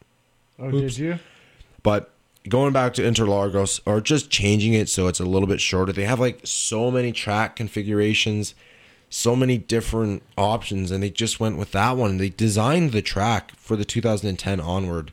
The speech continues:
Speaker 1: Mm-hmm.
Speaker 2: It was designed for Formula One, and
Speaker 1: Yeah.
Speaker 2: I just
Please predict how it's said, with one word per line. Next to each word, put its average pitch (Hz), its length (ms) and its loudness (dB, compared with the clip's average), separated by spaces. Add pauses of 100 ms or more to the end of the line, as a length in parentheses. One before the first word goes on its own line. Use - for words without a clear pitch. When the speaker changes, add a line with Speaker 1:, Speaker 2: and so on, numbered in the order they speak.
(120)
Speaker 1:
Mm-hmm. 127 260 4 (400)
Speaker 2:
It 104 120 0
was 101 180 2
designed 98 720 2
for 92 160 -6
Formula 98 420 0
One, 95 200 0
and 82 380 -6
Speaker 1:
Yeah. 165 240 2 (600)
Speaker 2:
I - 60 -8
just - 340 -10